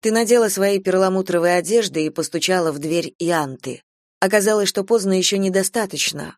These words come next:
Она открыла очень нескоро, выглядела сонной, была наряжена в обескураживающе короткое одеяние из фиолетового шифона, а волосы неопрятно свисали на шею и плечи.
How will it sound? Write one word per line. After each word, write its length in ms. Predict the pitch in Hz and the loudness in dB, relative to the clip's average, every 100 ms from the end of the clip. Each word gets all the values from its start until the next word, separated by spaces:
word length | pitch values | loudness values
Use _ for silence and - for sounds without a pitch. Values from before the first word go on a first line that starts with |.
| _ | _
Она 240 | - 185 202 | -2 0 0
открыла 400 | 190 196 196 185 | -2 -2 2 2
очень 280 | 185 - 185 | 2 0 -2
нескоро, 680 | 190 - 240 226 151 135 - | -2 -2 0 2 0 -4 -6
выглядела 600 | 160 180 170 156 165 165 | -2 -2 -2 -2 0 -2
сонной, 520 | - 226 220 196 180 - | -2 -2 0 0 -2 -6
была 320 | - 170 180 180 | -4 0 0 0
наряжена 580 | 165 160 170 156 156 | -2 0 -2 -2 -4
в 60 | 151 | -2
обескураживающе 1000 | 156 147 - 165 170 147 147 147 143 - | -2 -4 -2 0 0 -2 -4 -2 -2 -2
короткое 480 | - 156 156 - 147 | -2 -2 -2 -2 -4
одеяние 680 | 135 151 160 185 170 151 143 _ _ _ | -2 -2 -2 -2 -2 -4 -6 _ _ _
из 160 | 165 | -6
фиолетового 800 | - 165 165 180 170 156 151 147 | -2 0 0 -2 0 0 0 -2
шифона, 680 | 143 165 - 220 196 147 - _ _ _ _ | -2 -4 -2 -2 -2 -4 -10 _ _ _ _
а 180 | - 170 | 0 2
волосы 380 | 180 233 185 165 | 2 2 0 -2
неопрятно 480 | 160 160 190 190 160 | -4 -2 -2 -4 -6
свисали 480 | - 156 - 170 151 | -6 -4 -2 -2 -2
на 160 | 147 | -4
шею 380 | 139 165 156 151 | -2 0 0 -2
и 40 | |
плечи. 560 | 147 170 156 - - 160 | -4 -4 -2 -2 -6 -8